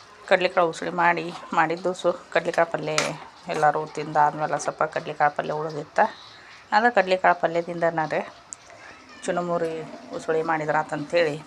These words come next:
ಮಿಸಳಂತೂ ಅಂತಾರ, ಬೇಲ್ಪುರಿನೂ ಅಂತಾರ. ನಾವು ಮನ್ಯಾಗ ಕಡ್ಲಿಕಾಳು ಪಲ್ಯ ಉಳಿದಿತ್ತಂದ್ರೆ ಹಿಂಗೆ ಮಾ-, ಮಾಡ್ತೀವಿ ನೋಡ್ರಿ. ಸ್ವಲ್ಪ ಚುರುಮುರಿ ತೊಗೊಂಡೇನ್ರಿ ನಾನು. ಗಟ್ಟಿ ಚುರುಮುರಿ ತೊಗೊಂಡ್ರು ನಡೀತೈತೆ, ಕೊಳ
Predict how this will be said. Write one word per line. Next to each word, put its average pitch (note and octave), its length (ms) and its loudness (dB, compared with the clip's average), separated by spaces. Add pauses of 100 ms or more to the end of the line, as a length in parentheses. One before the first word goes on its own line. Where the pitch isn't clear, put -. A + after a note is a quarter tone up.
ಮಿಸಳಂತೂ D3+ 540 2
ಅಂತಾರ, D3+ 260 0 (1300)
ಬೇಲ್ಪುರಿನೂ D#3+ 640 2
ಅಂತಾರ. D3+ 260 -2 (540)
ನಾವು D#3+ 200 8 (140)
ಮನ್ಯಾಗ D#3 360 2 (120)
ಕಡ್ಲಿಕಾಳು C#3+ 480 4 (160)
ಪಲ್ಯ D3+ 260 0
ಉಳಿದಿತ್ತಂದ್ರೆ D3 640 -2
ಹಿಂಗೆ D3+ 260 -6
ಮಾ-, D3+ 140 -2 (140)
ಮಾಡ್ತೀವಿ C#3 400 0
ನೋಡ್ರಿ. F3+ 240 -4 (960)
ಸ್ವಲ್ಪ D#3+ 260 4 (180)
ಚುರುಮುರಿ D#3 400 0
ತೊಗೊಂಡೇನ್ರಿ C3+ 460 -4
ನಾನು. C3+ 180 2 (880)
ಗಟ್ಟಿ E3+ 260 0
ಚುರುಮುರಿ E3 360 -2
ತೊಗೊಂಡ್ರು D#3 280 -4
ನಡೀತೈತೆ, D#3 320 0 (120)
ಕೊಳ D3+ 140 4